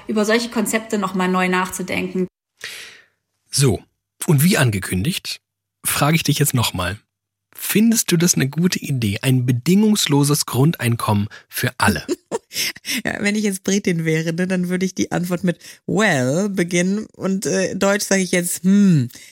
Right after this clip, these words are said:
Speaker 3: ich finde das total schwer zu sagen." Ich glaub, trotz aller positiven Effekte,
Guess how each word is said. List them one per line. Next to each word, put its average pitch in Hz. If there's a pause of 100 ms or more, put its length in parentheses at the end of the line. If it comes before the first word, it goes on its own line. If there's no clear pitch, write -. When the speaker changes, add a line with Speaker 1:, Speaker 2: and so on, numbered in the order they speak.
(220)
Speaker 3:
ich 202
finde 196
das 190
total 170
schwer 160
zu 160
sagen." 127 (440)
Ich 196
glaub, 185
trotz 208
aller 180
positiven 175
Effekte, 151